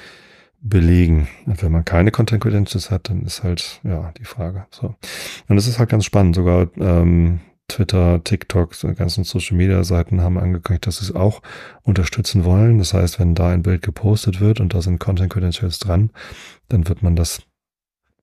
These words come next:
erkennen können, was da für Credentials dran stehen und was mit dem Bild passiert ist. Das finde ich ganz gut. Ja.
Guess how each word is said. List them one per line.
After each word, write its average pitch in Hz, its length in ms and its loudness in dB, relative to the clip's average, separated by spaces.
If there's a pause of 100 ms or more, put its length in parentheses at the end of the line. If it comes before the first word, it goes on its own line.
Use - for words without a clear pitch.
(160)
erkennen 85 480 0
können, 82 360 -2
was 92 160 -4
da 90 140 -4
für 82 320 -2 (580)
Credentials 85 560 -2
dran 87 240 0
stehen 87 380 2 (280)
und 90 140 0
was 82 180 -2
mit 90 120 -2
dem 92 80 0
Bild 87 180 -2
passiert - 360 -4
ist. - 180 -8 (120)
Das 135 140 -2
finde - 200 -4
ich - 60 -8
ganz - 200 -6
gut. - 220 -6 (2250)
Ja. 98 240 2